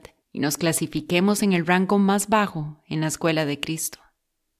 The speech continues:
Siendo estos mis sentimientos, no te parecerá extraño que haya sido lento en cumplir con tu pedido de contarte algo de mis experiencias y movimientos espirituales. Sin embargo, finalmente tomo mi pluma con ese propósito,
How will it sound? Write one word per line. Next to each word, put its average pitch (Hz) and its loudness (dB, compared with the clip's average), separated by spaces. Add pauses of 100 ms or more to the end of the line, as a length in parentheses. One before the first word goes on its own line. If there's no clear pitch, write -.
(420)
Siendo 202 0
estos 240 4
mis 214 6
sentimientos, 185 0
no 180 2
te 190 0
parecerá 170 4
extraño 180 0 (100)
que 131 -12
haya 127 -4
sido 170 0
lento 170 0
en 190 0
cumplir 165 -2
con 170 -4
tu 156 -8
pedido 151 -2 (140)
de 151 -2
contarte 165 0
algo 185 2
de 202 2
mis 180 -2
experiencias 175 -2
y 147 -4
movimientos 156 -4
espirituales. 151 -4 (340)
Sin - -8
embargo, 147 0
finalmente 170 0
tomo 180 2
mi 190 4
pluma 190 2
con 185 0
ese 180 0
propósito, 170 -4